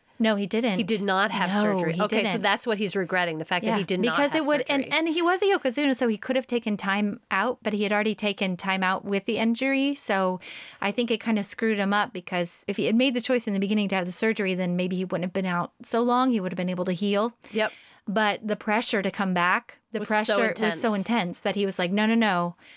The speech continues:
Speaker 1: I'm gonna,
Speaker 2: I can't have the
Speaker 1: I'm
Speaker 2: surgery.
Speaker 1: gonna push through this." And it ended his career.
Speaker 2: Yeah, I read an article in which he said that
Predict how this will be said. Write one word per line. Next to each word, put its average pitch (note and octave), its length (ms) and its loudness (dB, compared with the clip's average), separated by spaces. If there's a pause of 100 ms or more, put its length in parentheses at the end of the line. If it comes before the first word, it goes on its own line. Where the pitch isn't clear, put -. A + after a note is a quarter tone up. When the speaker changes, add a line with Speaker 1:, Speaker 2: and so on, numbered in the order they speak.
(360)
Speaker 1:
I'm G3 140 0
gonna, F#3+ 180 2
Speaker 2:
I F#3 140 2
can't G3 160 0
have F#3+ 160 -4
the G3 100 0
Speaker 1:
I'm F#3+ 60 2
Speaker 2:
surgery. G3 480 0
Speaker 1:
gonna E3 180 0
push G#3+ 260 0
through D#4+ 280 0
this." - 460 -4 (100)
And G#3 160 2
it G#3 140 0
ended A3 280 2
his A3+ 180 0
career. B3 440 0
Speaker 2:
Yeah, C#4+ 280 4 (100)
I C4 160 2
read C#4+ 200 2
an B3 80 -2
article A3+ 520 0
in G#3 160 0
which G#3 160 -2
he A#3 160 -2
said G3+ 340 -2
that F3 80 -2